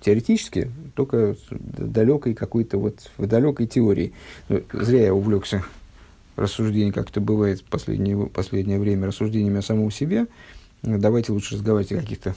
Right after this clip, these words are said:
абстрактных, всё-таки абстрактных людях, так будет полезней. А, Шигу пхинас, так вот, э, у него есть только ол малхус шамаим. Шигу пхинас аира вафахат. И что такое ол малхус шамаим?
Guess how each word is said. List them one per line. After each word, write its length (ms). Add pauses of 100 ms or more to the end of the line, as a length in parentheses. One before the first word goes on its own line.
абстрактных, 640
всё-таки 320
абстрактных 500
людях, 300 (180)
так 140
будет 220
полезней. 440 (800)
А, 800
Шигу 500
пхинас, 400
так 140
вот, 240
э, 280
у 140
него 220
есть 240
только 220
ол 120
малхус 280
шамаим. 520 (800)
Шигу 280
пхинас 400
аира 340
вафахат. 600 (440)
И 160
что 180
такое 300
ол 160
малхус 320
шамаим? 600